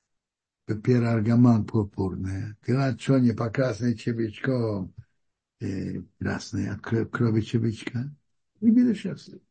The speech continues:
И был лед. Но делали так. Э, брали еще нитки, ниточки из золота. Делали тонкие пластинки из золота.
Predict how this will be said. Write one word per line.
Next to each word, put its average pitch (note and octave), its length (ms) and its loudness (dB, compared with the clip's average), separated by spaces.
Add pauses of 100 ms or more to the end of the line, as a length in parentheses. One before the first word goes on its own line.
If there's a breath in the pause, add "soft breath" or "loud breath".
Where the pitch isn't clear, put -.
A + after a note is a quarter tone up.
(240)
И G#3 80 6
был A#3 220 8
лед. - 240 0 (920)
Но E3 520 10
делали C#3+ 400 8
так. - 260 -14 (1000)
Э, A#2+ 180 0 (220 soft breath)
брали D3+ 320 6
еще D3 380 0
нитки, C3 800 0 (280 loud breath)
ниточки - 640 4
из A2 220 2
золота. G2 600 -2 (960)
Делали C#3 500 8
тонкие C#3+ 500 4
пластинки B2 640 -2
из A2 140 0
золота. F#2+ 540 -12